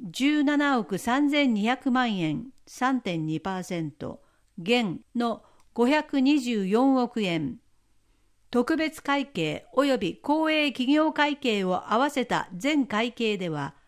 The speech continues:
前年度対比二十億六千八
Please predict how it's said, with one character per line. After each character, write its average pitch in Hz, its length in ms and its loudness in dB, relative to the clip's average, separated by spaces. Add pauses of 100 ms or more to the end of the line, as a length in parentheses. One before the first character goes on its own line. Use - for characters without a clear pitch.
(320)
前 247 280 2
年 277 400 4
度 240 140 2
対 208 260 -2
比 - 460 -8
二 240 220 6
十 302 280 2
億 208 360 0
六 202 180 -2
千 311 340 2
八 240 160 0